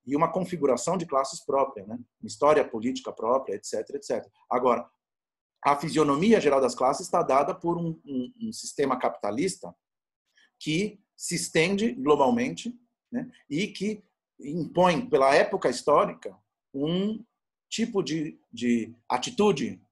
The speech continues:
das diferentes classes da sociedade que se repete muitas vezes. E, e se negar a ver isso é preparar justamente derrotas espantosas, né? Se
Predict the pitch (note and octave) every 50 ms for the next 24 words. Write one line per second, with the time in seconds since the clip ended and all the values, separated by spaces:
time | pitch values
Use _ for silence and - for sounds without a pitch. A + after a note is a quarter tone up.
0 | _ - A#2+ A#2+ A#2 G#2+ - - - - - - B2 B2 B2 A#2+ A#2+ - - A#2+
1 | A#2+ A#2 - - F#2+ G#2 G#2+ - G#2+ - - G#2+ G2 A2+ B2+ D#3+ F3 - F#2 -
2 | _ _ _ _ _ - - D#3 E3+ E3+ E3+ - E3+ D#3+ D#3+ D#3+ - C#3+ C3+ D3
3 | D3+ - - F3 F#3 F#3 - _ _ _ _ - D#3 D#3+ F3+ E3+ C3+ D3+ D3 C3
4 | A#2+ C#3 D3 - - - - - - - - A3 G#3+ G#3 G3+ E3+ C3 D3 F3 G3
5 | A3+ B3 - D3 C3 B2+ C3 B2+ C3+ F#3 A#3+ A#3+ - - A3 - - _ _ _
6 | - D3 E3+ F#3+ - - - _ _ - D#3 D#3+ D#3+ E3+ D3 C#3 C3+ C#3+ D3+ E3
7 | - - _ - D3+ D3+ - D#3 C#3 C3+ C3+ D3 D3+ - - - _ _ _ _
8 | B2+ D3 D3+ C#3 C#3+ C#3 C#3 - - _ _ - E3 F3 E3 - - - - -
9 | - - F#3 F#3 E3+ F#3 F3 D#3+ - - F#2+ - - A#3+ B3 B3 - - _ _
10 | - - - - F#3+ G#3 A3 G#3+ -